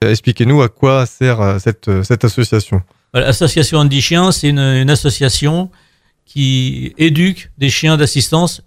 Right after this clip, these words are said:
Speaker 2: pour les personnes handicapées. C'est exclusivement pour les personnes handicapées, quel que soit le handicap. C'est pas pour les chiens d'aveugles, parce que les chiens pour, euh, aveugles et les chiens pour handicapés, non, c'est le même processus d'éducation, mais le, la finalité n'a rien à voir.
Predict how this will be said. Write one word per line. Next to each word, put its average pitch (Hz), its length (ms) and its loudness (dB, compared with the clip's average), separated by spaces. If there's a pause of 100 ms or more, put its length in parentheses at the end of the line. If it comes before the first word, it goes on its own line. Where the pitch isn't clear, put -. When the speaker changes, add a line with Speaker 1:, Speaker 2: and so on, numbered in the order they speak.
(180)
Speaker 2:
pour 175 120 2
les 165 120 2
personnes 156 320 2
handicapées. 123 560 0 (440)
C'est 127 360 0
exclusivement 170 640 0
pour 175 100 2
les 156 60 2
personnes 147 280 2
handicapées, 117 380 0
quel 139 180 -2
que 151 120 0
soit 156 160 0
le - 20 4
handicap. 127 320 -2 (320)
C'est - 140 -4
pas 185 160 0
pour - 100 0
les 175 80 4
chiens 170 160 2
d'aveugles, 113 440 2 (100)
parce - 160 -20
que 110 80 -4
les 117 120 2
chiens 151 280 0
pour, 127 260 2
euh, 123 140 4
aveugles 123 340 2
et - 20 2
les 110 120 -2
chiens 139 160 -4
pour 123 140 0
handicapés, 123 500 0 (380)
non, 120 300 2
c'est 117 200 0
le 127 100 4
même 175 220 4
processus 135 640 2
d'éducation, 127 680 0
mais 135 140 4
le, 131 180 4
la 117 120 4
finalité 131 520 2
n'a 117 220 4
rien 135 240 2
à 135 80 4
voir. 147 380 2